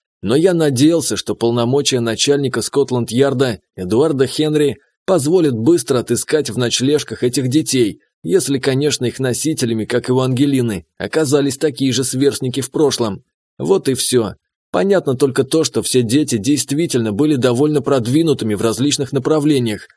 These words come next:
Наверное, это как-то могло бы помочь справиться с теми трудностями, которые у них наверняка возникли к этому времени в Лондоне.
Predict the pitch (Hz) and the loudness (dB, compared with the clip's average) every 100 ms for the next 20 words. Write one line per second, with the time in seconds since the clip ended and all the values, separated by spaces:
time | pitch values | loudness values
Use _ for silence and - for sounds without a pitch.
0 | _ - 101 113 190 175 165 143 135 180 | _ -6 -2 2 2 2 0 0 -2 -2
1 | 156 151 147 151 175 143 147 147 160 165 | 0 0 2 2 2 0 0 0 2 0
2 | - - - 127 127 - 117 - 139 123 | -2 -4 -2 0 0 -2 -4 -2 -2 -2
3 | 123 156 151 139 147 139 123 - _ _ | 2 2 2 -2 -2 0 -2 -6 _ _
4 | 95 95 151 170 151 156 143 127 127 135 | -6 0 2 2 0 -2 0 0 2 0
5 | 127 156 139 120 147 165 123 107 117 117 | 0 2 2 2 0 0 0 -2 -2 -2
6 | 113 104 131 139 131 123 139 151 127 120 | -2 0 0 0 0 2 2 2 2 0
7 | 110 | -2